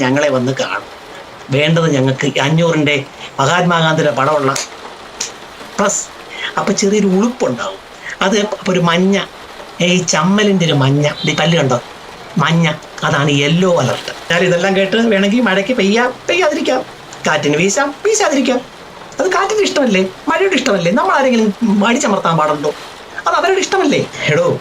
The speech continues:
മഴ സമയത്തിന് കൃത്യമായിട്ട് ആറ് മണിക്ക് പെയ്യണം, എവിടെങ്കിലും പറ്റുമോ? ഇല്ലല്ലോ. അപ്പൊ പിന്നെ ഈ പണി വട-, കടലിൽ കിടക്കുന്ന മേഘം കേരളത്തിൽ വരുവോ, തിരുവനന്തപുരത്ത് പെയ്യുമോ എന്ന്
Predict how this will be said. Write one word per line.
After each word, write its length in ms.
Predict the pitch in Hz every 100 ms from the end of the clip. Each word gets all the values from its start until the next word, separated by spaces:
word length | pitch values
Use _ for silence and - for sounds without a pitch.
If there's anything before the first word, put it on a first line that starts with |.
| - - - - - - -
മഴ 120 | 139 180 190
സമയത്തിന് 400 | 160 170 165 170 147
കൃത്യമായിട്ട് 560 | 135 151 147 147 143 147 139
ആറ് 140 | 160
മണിക്ക് 240 | 151 143 139
പെയ്യണം, 280 | 127 127 113 -
എവിടെങ്കിലും 360 | 196 175 170 160
പറ്റുമോ? 280 | 143 196 147 - - -
ഇല്ലല്ലോ. 280 | 247 247 220 - - - -
അപ്പൊ 120 | - 165
പിന്നെ 200 | 143 135 139
ഈ 40 | - -
പണി 160 | 165 170 160
വട-, 180 | 165 165
കടലിൽ 240 | 156 220 208
കിടക്കുന്ന 340 | 170 165 143 131
മേഘം 300 | 131 - 123 - - - - - -
കേരളത്തിൽ 400 | 165 190 196 190 139
വരുവോ, 240 | 127 123 117 -
തിരുവനന്തപുരത്ത് 440 | 185 196 190 -
പെയ്യുമോ 240 | 139 147 156
എന്ന് 120 | 147